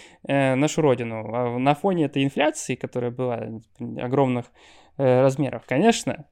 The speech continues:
очень, очень круто. И Ельцин там недееспособный совершенно такой, там ходит, руками размахивает. Причём, э, э, т-, такая эта ситуация, да, то, что, во-первых, никаких законов про финансовые пирамиды не было,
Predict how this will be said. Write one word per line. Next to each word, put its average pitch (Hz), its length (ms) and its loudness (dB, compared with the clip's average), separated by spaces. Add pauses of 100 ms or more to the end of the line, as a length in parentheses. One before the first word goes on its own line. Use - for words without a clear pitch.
очень, 175 300 2 (120)
очень - 220 2
круто. 180 300 2
И 139 100 2
Ельцин 151 440 2
там 127 180 -2
недееспособный 139 760 0
совершенно - 440 -6
такой, - 280 -14
там 117 120 -14
ходит, 156 320 2
руками 131 300 0
размахивает. 127 520 -4 (240)
Причём, 170 340 4 (1000)
э, 143 320 6 (120)
э, 117 600 -2 (140)
т-, 151 100 0
такая 175 340 8
эта 143 160 0
ситуация, 196 460 2
да, 180 200 4
то, 151 140 0
что, 143 220 0 (240)
во-первых, 160 320 6
никаких 160 540 0
законов 147 580 2
про 131 160 0
финансовые 143 380 -2
пирамиды 143 320 0
не 117 160 -6
было, 147 300 0